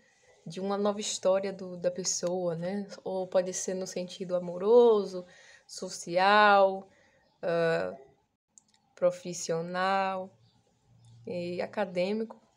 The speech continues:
Todas as questões podem ser, é, uma forma de recomeço, ou seja, de reinserção. Se você gostou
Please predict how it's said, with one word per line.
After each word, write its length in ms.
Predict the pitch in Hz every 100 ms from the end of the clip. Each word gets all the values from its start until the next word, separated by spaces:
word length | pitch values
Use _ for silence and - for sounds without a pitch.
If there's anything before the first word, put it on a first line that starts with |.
| _ _ -
Todas 360 | 240 247 240
as 160 | 233 233
questões 500 | 208 208 - 190 -
podem 380 | - 196 196 196
ser, 480 | - 190 196 202 - - - _ _ -
é, 560 | 175 175 175 170 - - _ _ _ _ _ _ -
uma 180 | 190 190
forma 420 | - 190 190 190
de 120 | 180
recomeço, 840 | 196 196 240 226 160 160 - 165 -
ou 140 | 170
seja, 380 | 165 151 151 160
de 140 | 175
reinserção. 760 | 170 175 185 - 214 - - - - _ _ _ _ _ _ _ _ _ _ _ _ _ _ _ _ _
Se 360 | - - -
você 300 | 269 294 294
gostou 680 | 269 285 285 254 247 269